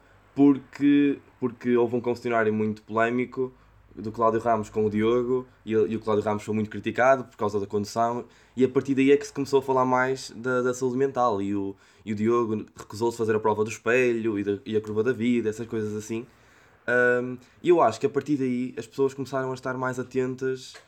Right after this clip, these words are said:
a possíveis gatilhos do que fosse, eh, estar a pôr em causa a saúde mental dos concorrentes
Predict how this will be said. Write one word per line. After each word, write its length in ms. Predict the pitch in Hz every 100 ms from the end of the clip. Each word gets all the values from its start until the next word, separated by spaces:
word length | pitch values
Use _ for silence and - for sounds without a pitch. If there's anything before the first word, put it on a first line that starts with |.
| _ _
a 80 | 117
possíveis 420 | - 143 135 127
gatilhos 680 | 113 131 - 135 131 135 127
do 100 | 123
que 100 | 127
fosse, 800 | - 131 127 - 131 127 127 123 _ _ _ _ _ -
eh, 600 | 120 117 117 117 113 117
estar 300 | 113 131 127
a 80 | 123
pôr 160 | 131
em 100 | 127
causa 640 | 123 131 131 120 127 127 113
a 40 |
saúde 220 | 123 123
mental 280 | 127 120 120
dos 100 | 113
concorrentes 800 | 127 120 127 127 131 - -